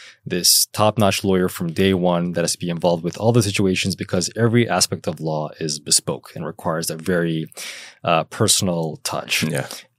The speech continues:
Speaker 1: On the other side, you have founders who say, "You know what? No, we're engineers. You know, we can figure this out. We do a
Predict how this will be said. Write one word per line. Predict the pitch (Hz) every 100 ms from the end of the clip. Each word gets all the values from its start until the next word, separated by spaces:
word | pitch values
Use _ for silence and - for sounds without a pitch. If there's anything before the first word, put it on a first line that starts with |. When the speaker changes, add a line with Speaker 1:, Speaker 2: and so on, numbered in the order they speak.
| -
Speaker 1:
On | 120
the | 123
other | 147 135
side, | - 101 98
you | 92
have | 92
founders | - 117 113 101 98
who |
say, | 95 101 90 87 87 110
"You |
know | 120 120
what? | 113 110
No, | 113 107
we're | 92 92
engineers. | 92 90 104 113 110 104 95
You | 95
know, |
we | 85
can | - 90
figure | - 101 98
this | 92 -
out. | 98 95 90 90
We | 90 -
do |
a | 101